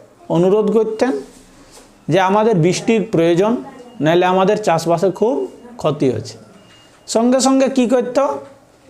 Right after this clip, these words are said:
সেই ঋষি নৃত্য শুরু করত, নাচতে শুরু করত। এবং সেই সময়ে একটা উল্লেখযোগ্য, যেটা সবার কাছে জানকারি ছিল, যে ওই ঋষি না-, মানে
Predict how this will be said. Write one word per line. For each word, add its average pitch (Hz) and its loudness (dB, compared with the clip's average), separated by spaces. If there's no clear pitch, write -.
সেই 226 0
ঋষি 233 0
নৃত্য 240 0
শুরু 202 2
করত, - -2
নাচতে 175 0
শুরু 143 -2
করত। 120 -6
এবং 254 0
সেই 226 -2
সময়ে 247 2
একটা 240 0
উল্লেখযোগ্য, 214 2
যেটা 185 2
সবার 208 0
কাছে 220 2
জানকারি 196 2
ছিল, 185 2
যে 180 2
ওই 190 2
ঋষি 185 0
না-, 165 0
মানে 175 2